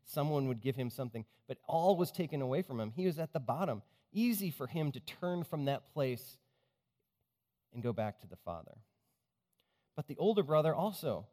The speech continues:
needed to relinquish control. This, like, morality that if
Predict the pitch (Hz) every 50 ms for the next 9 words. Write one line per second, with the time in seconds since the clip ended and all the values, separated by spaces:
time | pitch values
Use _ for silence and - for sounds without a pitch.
0 | _ _ _ _ _ _ - 143 151 147 151 139 - - 151 135 135 139 131 120
1 | 117 123 143 151 143 - 147 151 139 - - - - _ _ _ - 139 127 -
2 | - - 151 147 139 117 92 87 - _ _ _ _ _ _ _ _ _ _ _
3 | _ _ _ _ _ _ _ _ - 165 156 - - 139 139 127 - _ _ _
4 | _ - 135 143 147 143 135 131 131 147 170 196 185 170 147 139 131 113 120 113
5 | 104 - _ _ _ _ _ _ _ _ - - 135 -